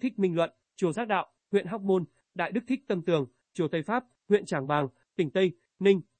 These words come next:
cùng hơn sáu mươi bạn trẻ đang sinh sống và làm việc tại các quận, huyện, Thành phố Hồ Chí Minh về tham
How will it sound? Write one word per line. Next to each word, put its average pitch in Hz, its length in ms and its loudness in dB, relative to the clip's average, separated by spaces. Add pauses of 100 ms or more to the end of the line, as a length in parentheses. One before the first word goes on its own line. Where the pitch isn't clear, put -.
cùng 180 180 2
hơn 202 220 2
sáu 175 180 -6
mươi 247 100 -2
bạn 220 220 -4
trẻ 160 180 -2
đang 170 240 -4
sinh 185 180 -4
sống 185 300 -2 (100)
và 165 140 -4
làm 143 180 -4
việc 147 260 -2
tại 160 140 -4
các 226 180 -8
quận, 196 160 0 (240)
huyện, 190 200 2 (240)
Thành 170 140 -2
phố 165 140 -2
Hồ 202 160 4
Chí 160 120 -4
Minh 202 180 0
về 160 120 -2
tham 170 260 -2